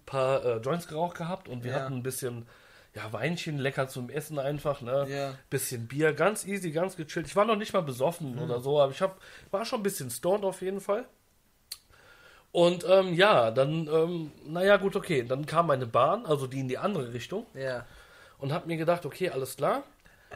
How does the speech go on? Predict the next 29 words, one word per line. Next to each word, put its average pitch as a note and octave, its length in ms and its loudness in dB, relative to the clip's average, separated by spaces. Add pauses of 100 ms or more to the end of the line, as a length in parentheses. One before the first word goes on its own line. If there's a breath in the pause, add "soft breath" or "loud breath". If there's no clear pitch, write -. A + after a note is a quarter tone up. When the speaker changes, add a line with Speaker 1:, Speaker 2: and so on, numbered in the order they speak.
(140)
Speaker 1:
Und D#3+ 140 2
merke A3+ 280 6
schon A3+ 200 -2
in G3+ 140 -4
der F#3 120 8
Bahn F3 320 8
so, A#2 180 -2
also C#3 180 0
ich E3+ 100 -10
bin G3+ 100 2
dann F#3+ 140 4
so, D3 160 -2
äh, C#3 60 -8
reingesteppt F3+ 840 2
in F3 100 -4
die E3 120 -2
Bahn F#3 280 2
und F3+ 120 -2
fahr F#3+ 200 4
die E3 100 0
erste F#3+ 260 2
Station, F#3 440 -2
weiß D3 220 -2
gar D3+ 100 0
nicht D#3 100 -2
mehr, D#3 120 -2
wie D3 80 -2
die D3+ 80 -6
hieß. G#3+ 180 -8